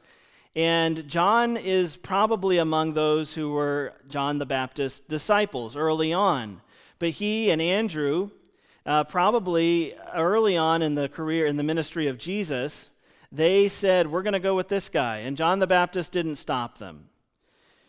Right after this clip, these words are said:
'cause John the Baptist, of course, um, understood who he was in relationship to Jesus. So John knew both of these men very well, John the Baptist and Jesus.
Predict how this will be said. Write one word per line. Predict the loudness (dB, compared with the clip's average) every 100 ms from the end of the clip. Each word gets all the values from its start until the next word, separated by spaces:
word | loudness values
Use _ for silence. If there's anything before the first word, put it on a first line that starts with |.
| _
'cause | -6 0
John | 2 2
the | 2
Baptist, | 2 2 0 -6 -6
of | -6
course, | -2 -2 -2 -8 -16 -12
um, | -6 -4 -4 -4 -4
understood | -4 -4 -6 -2 0 0
who | -4
he | -4 -4
was | -2 -4 -4
in | -6 -6
relationship | -6 -6 -8 -10 -10 -10 -10
to | -12
Jesus. | -6 -4 -4 -8 -14 -20 _ _ _ _ _ _ _ _ _ _ _ _ _ _ _ _ _ _ _ _ _ _ _ _ _ _ _
So | -2 2 4
John | 6 8 8 8 4 0
knew | 2 4 4 6
both | 6 6
of | 4 4
these | 2 2
men | 0 0 2
very | 2 2
well, | 4 4 4 2 -4 -12 _
John | 0 2 4
the | 4
Baptist | 4 2 2 -2 -2 -6
and | -4 -4
Jesus. | -2 -4 -4 -8 -12 -16 -20